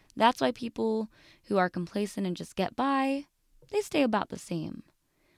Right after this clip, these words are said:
But people who do small things every single day,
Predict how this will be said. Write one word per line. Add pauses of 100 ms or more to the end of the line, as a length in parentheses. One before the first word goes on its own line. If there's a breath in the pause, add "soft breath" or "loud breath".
(120)
But
people
who
do
small (320)
things (120)
every
single
day,